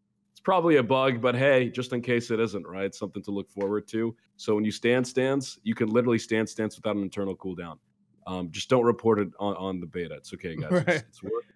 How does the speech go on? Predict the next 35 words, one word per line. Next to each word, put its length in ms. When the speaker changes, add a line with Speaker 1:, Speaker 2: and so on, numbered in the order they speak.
Speaker 2:
Yeah. 80
Speaker 1:
working 320
as 200
intended, 560
please. 360
Speaker 2:
Yeah, 300
I, 220
um, 540
yeah, 180
I, 240
I 20
don't 140
know. 160
I'm, 120
I'm 140
not, 220
I'm 100
not 140
quite 200
familiar 260
with 140
that, 220
um, 440
myself, 500
but, 220
uh, 240
but 100
yeah, 160
the 240
one 240
thing 200
that 160
there 160
is, 340
um, 400